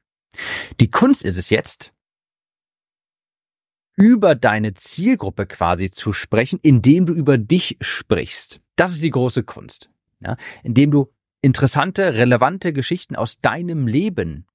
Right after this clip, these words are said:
präsentierst, die aber auch relevant sind für die Zielgruppe,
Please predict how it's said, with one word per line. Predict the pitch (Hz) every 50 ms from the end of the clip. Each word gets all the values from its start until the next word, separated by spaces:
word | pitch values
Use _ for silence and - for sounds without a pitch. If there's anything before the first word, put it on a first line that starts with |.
| _ _
präsentierst, | - - 110 101 - 107 101 98 95 - - - 117 120 143 190 220 - - - _ _ _ _ _ _ _ _ _ _
die | - -
aber | 160 151 151
auch | 123 -
relevant | 143 135 131 113 104 113 131 196 -
sind | - 175 147
für | - - 135
die | 117 120
Zielgruppe, | 110 - - - - - 208 240 214 151 - 87 90 92 - 143 160 196 208